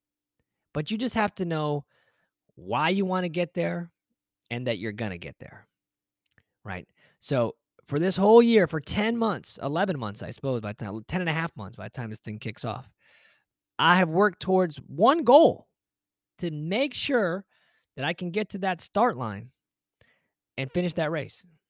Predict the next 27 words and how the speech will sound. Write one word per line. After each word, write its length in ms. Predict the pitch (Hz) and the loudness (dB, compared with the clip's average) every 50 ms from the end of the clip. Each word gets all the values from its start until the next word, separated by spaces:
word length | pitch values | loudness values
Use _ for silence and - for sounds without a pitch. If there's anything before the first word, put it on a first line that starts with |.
| _ _ _ _ _ _ _ _ _ _ _ _ _ _ _ _ - | _ _ _ _ _ _ _ _ _ _ _ _ _ _ _ _ -10
And 100 | - 247 | -6 -4
it'll 140 | 311 320 320 | -4 -2 -2
take 180 | 285 330 320 254 | 0 -2 -2 0
me 80 | 277 | 0
about 280 | 240 202 208 185 180 - | 2 4 4 4 2 0
three 220 | - 156 160 139 | -2 -4 -2 0
hours, 340 | 120 113 117 120 135 143 - | 2 2 2 0 -2 -4 -4
like, 180 | 151 143 131 143 | -6 -6 -6 -4
my 220 | 143 147 156 160 | -2 0 0 0
pacing 500 | 160 - - 160 151 147 - - 156 147 | 0 -2 -4 -4 -4 -6 -6 -6 -6 -6
of 80 | 135 139 | -4 -2
everything, 400 | 135 131 139 139 - 160 175 196 | -2 -2 -2 -4 -4 -6 -8 -4
probably 280 | - 277 302 320 247 | -2 -2 0 0 0
about 260 | 190 156 151 135 127 - | 0 0 0 -2 -4 -6
three 200 | - 120 101 101 | -8 -8 -6 -6
hou-, 80 | 98 - | -4 -2
I 100 | - 170 | -2 0
hope. 300 | 143 185 247 254 233 - - _ _ _ _ _ _ - | 4 4 4 4 2 -2 -10 _ _ _ _ _ _ -10
You 60 | - | -8
know, 100 | 139 135 | -6 -6
if 80 | 143 160 | -6 -8
it's 100 | 180 - | -8 -4
faster, 380 | - 165 185 226 - - 190 165 | 0 0 0 0 0 -4 -6 -8
cool. 340 | - - 160 151 160 202 208 - | -6 -4 -2 -2 -2 -2 -4 -6
If 120 | 160 143 | -6 -4
it's 140 | 160 151 - | -4 -4 -4
slower, 340 | - 165 170 185 202 208 | -2 -2 0 0 0 -2